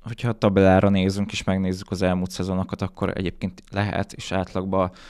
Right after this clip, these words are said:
ötven-ötvenöt pont környékén, ö, hoz egy szezonba a Puskás Akadémia.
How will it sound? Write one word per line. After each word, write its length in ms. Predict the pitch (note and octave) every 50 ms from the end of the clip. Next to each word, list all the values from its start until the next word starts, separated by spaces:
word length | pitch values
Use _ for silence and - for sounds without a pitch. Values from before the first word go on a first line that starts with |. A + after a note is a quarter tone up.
| - -
ötven-ötvenöt 880 | - - A2 G#2 - - G2+ G2 G2 F#2+ - - F#2 F#2 F#2 F2 E2+ -
pont 260 | - - G2 F2 E2+
környékén, 680 | - - F2 F2 E2+ E2 F#2 - - - F#2+ F#2 F#2+ G2 - - - - - _ - - -
ö, 240 | - F#2 F#2 F2+ F2 F2+
hoz 300 | - F#2+ F2+ F2 F2 - -
egy 80 | - G2+
szezonba 480 | - - G2 F2+ F#2 F2+ F2+ F2+ F2+
a 60 | F2 F2+
Puskás 480 | - - G2 - - - F2+ - -
Akadémia. 640 | - - F#2+ F#2+ G2 F#2 F#2+ F#2+ G2+ G#2 G#2+ G#2+